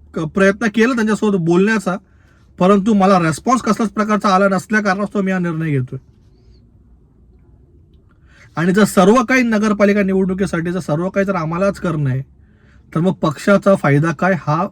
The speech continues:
विषय इथं मोठ्या ह्याने उभा राहतो. काँग्रेस पक्ष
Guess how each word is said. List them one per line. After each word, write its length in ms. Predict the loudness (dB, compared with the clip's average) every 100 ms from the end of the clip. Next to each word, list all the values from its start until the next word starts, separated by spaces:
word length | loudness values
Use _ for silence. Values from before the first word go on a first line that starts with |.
| _ _ -2
विषय 300 | -2 0 -2
इथं 280 | -2 -4 -2
मोठ्या 300 | -2 -2 -4
ह्याने 680 | -6 -18 -20 _ -2 4
उभा 220 | 6 6
राहतो. 300 | 4 0 -6 -12 -20 -20 -20 -20 -20 -20 -20 _ -20 -20 -20 -20 -20 -20 _ _ _ -20 -20 -20 _ -20 _ -20 -20 -20 -20 -20 -20 -20 _ _ _ -20 -16 -2
काँग्रेस 320 | 2 2 0
पक्ष 300 | -2 -4 0